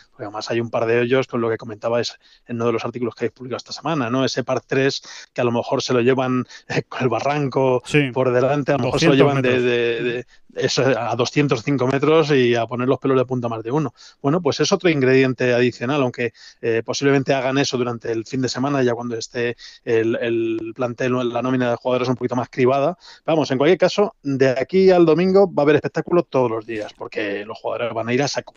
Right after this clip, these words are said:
Speaker 1: van
Speaker 2: A
Speaker 1: a
Speaker 2: mí
Speaker 1: ir
Speaker 2: me
Speaker 1: a,
Speaker 2: parece
Speaker 1: a romper la bola y a buscar todas las banderas.
Speaker 2: Claro, a mí, a mí me parece sobre todo muy interesante desde el punto de vista mental, ¿no? De, de cómo, cómo lo van a afrontar los, lo-, los jugadores, eh,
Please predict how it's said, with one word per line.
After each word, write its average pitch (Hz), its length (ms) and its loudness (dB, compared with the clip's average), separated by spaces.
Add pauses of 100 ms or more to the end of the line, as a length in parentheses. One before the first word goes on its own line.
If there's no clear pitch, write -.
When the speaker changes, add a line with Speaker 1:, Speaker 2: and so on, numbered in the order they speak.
(120)
Speaker 1:
van - 140 -6
Speaker 2:
A - 20 0
Speaker 1:
a 139 40 2
Speaker 2:
mí 147 40 6
Speaker 1:
ir 165 80 6
Speaker 2:
me - 60 2
Speaker 1:
a, 202 40 2
Speaker 2:
parece 214 360 0 (240)
Speaker 1:
a 110 100 -8
romper 120 380 -2
la 143 100 4
bola 180 220 6
y - 40 6
a 160 40 4
buscar 135 260 -4
todas 135 180 0
las 123 100 -2
banderas. 110 480 -10
Speaker 2:
Claro, 147 340 4
a 135 40 -4
mí, 160 160 2
a 131 120 -4
mí 165 100 2
me 202 80 -2
parece 196 300 -6
sobre 123 260 -6
todo 180 400 -4
muy 175 220 2
interesante 190 560 -4
desde 147 160 -6
el 127 40 -12
punto 160 220 -12
de 180 60 -6
vista 185 200 -6
mental, 123 560 -4
¿no? 180 140 -14
De, 127 260 -14
de 123 140 -14
cómo, 160 460 -6
cómo 156 200 -2
lo 165 60 -2
van 165 160 -2
a 160 40 -2
afrontar 139 540 -4
los, 117 380 -4
lo-, 127 480 -10
los 131 160 -8
jugadores, 147 640 -6
eh, 117 320 -10